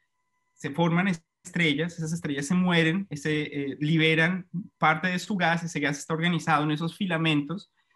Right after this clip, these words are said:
que, que observamos nosotros, y no es lo mismo que esté, eh, organizado en filamentos a que esté organizado en esferas o que esté organizado en, en fuentes, es, es distinto. Porque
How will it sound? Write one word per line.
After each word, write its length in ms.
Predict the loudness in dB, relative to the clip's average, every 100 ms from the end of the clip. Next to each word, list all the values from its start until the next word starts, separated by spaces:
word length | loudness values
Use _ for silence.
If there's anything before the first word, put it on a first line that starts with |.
| _ _
que, 360 | -6 -4 -4 -6
que 60 | -6
observamos 460 | -6 -2 -2 0
nosotros, 540 | -2 -2 -2 -2 -4 -8 -20 -6
y 100 | 2
no 160 | 4 4
es 100 | 2
lo 100 | 0
mismo 320 | 0 -2 -4
que 100 | -6
esté, 440 | -4 -2 -2 -6 _
eh, 280 | -4 -2 -2
organizado 500 | -2 0 0 0 0
en 80 | 0
filamentos 540 | -2 0 -2 -4 -6
a 60 | -6
que 80 |
esté 140 | -6 -6
organizado 420 | -2 -2 -2 -4
en 60 | -4
esferas 580 | -4 -2 0 0 -2
o 40 | -4
que 100 | -6
esté 120 | -6
organizado 680 | -4 -4 -2 0 0 -2 -8 _ _
en, 340 | -4 0 0 -2
en 240 | -4 -6
fuentes, 500 | -4 0 2 2 -2 -2
es, 320 | -2 -2 -6 -4
es 200 | -4 -4
distinto. 380 | -2 0 0 -4 _ _ _ _ _ _ _
Porque 500 | -4 0 -2 -2 -8